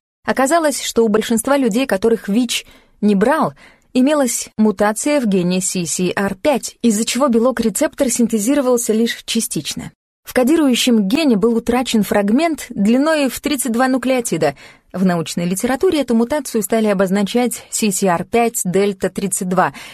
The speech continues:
где дельта обозначает делецию, то есть потерю участка определенной длины. Обследование пациентов, не заразившихся вирусом после частых трансфузий, показало, что у шестнадцати процентов из них –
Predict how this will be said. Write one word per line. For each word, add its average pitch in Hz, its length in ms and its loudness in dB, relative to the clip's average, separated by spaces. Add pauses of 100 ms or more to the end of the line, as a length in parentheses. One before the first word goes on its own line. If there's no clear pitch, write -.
(160)
где 185 260 2
дельта 185 520 0 (220)
обозначает 240 720 0
делецию, 220 680 0
то 170 100 -4
есть - 320 -6 (100)
потерю 254 380 0
участка 208 580 -2
определенной 170 540 -2
длины. 143 320 -4 (640)
Обследование 226 580 0
пациентов, 214 800 -2
не 262 140 4
заразившихся 196 720 0
вирусом 254 440 0
после 247 360 -2
частых 240 420 -2
трансфузий, 233 640 0 (360)
показало, 196 560 0
что - 260 -2
у 202 80 2
шестнадцати 226 640 -2
процентов 196 580 -2
из 175 140 -2
них – 269 280 0